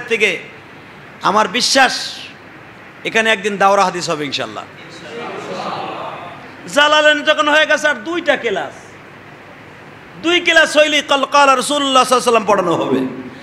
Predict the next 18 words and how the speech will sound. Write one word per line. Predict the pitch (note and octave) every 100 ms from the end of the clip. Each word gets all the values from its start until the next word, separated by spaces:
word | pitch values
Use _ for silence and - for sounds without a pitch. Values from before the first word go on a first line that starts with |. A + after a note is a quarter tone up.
| - - -
আর | F3+
যেখানে | E3 A#3 A#3+ C#4 C4+
কল | C4+ B3+
কালা | C4 C4+ C4+
রাসূলুল্লাহ | B3+ C#4 C#4 C#4 C4+
পড়ানো | C4 C4+ C4+
হয়, | A3+ B3 F#3+ C#3 - - - - - - - - - -
ওই | G3+ C4 D4 C#4
জায়গার | G3+ B3 B3+ C4+
এক্সচেঞ্জের | C4 C4 C#4+ C#4+ C#4+
সাথে | C4+ B3+ A#3+ A#3+
ডাইরেক্ট | F3+ C4+ E4 F4 E4+ D4
রসুলের | C#4+ C4+ C4+ B3+
রওজার | A#3+ A3+
সাথে | A3 G3
যোগাযোগ | G3 F#3 D#3+ C#3+
হয়ে | A#2+
যায়। | G#2